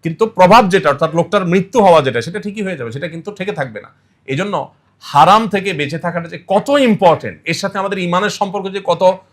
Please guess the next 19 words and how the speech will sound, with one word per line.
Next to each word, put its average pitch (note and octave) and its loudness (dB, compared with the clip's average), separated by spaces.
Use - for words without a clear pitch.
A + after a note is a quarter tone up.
গভীর, G3 4
এটা E3 -2
আমরা F3+ 2
বেশিরভাগ D#3+ -4
আমরা D3+ -8
বুঝি A#2+ -8
না। G2 -10
কোরআন F#3 2
কমপ্লিট G3 0
করার G3+ 6
পর, E3+ 4
"আল E3 2
ইয়াউমা G3+ 2
আকমালতু A3 0
লাকুম G3+ 0
দীনাকুম" G#3+ -2
বলার F#3+ 4
পরও C4 8
আবার A#3 8